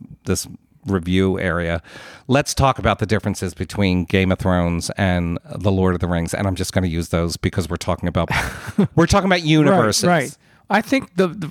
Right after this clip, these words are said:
Speaker 2: first one is the visuals. I mean, obviously, um, the Rings of Power, it's, it's more beautiful, and you, you, you,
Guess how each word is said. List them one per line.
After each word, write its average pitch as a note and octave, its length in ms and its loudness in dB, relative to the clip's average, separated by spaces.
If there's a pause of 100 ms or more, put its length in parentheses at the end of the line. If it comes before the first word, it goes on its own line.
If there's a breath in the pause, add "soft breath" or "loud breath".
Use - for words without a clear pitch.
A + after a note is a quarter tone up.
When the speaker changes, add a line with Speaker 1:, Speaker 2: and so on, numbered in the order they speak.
(100)
Speaker 2:
first - 500 -2
one C3+ 220 2
is B2+ 240 -4
the C3 460 -6
visuals. C3 640 0
I B2+ 80 0
mean, B2+ 160 0
obviously, B2 600 0
um, A#2 800 -2
the C3 100 2
Rings D3 280 2
of A2+ 100 0
Power, A2 380 0
it's, A#2 360 -4
it's - 380 -6
more C3 400 2
beautiful, A#2 680 0
and A#2 200 -4
you, A#2 160 -6
you, B2 240 -2
you, C3 180 -6